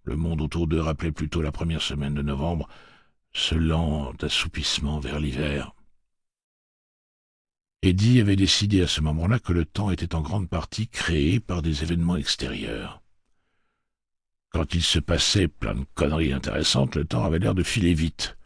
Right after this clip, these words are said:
Mais quand on était coincé dans les emmerdes habituelles, le temps ralentissait.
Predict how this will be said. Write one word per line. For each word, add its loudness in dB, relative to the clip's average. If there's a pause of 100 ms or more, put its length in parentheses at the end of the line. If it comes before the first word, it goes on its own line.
(880)
Mais 2
quand -4
on 2
était 0
coincé 2
dans 2
les 2
emmerdes 0
habituelles, 0
le 2
temps -2
ralentissait. -2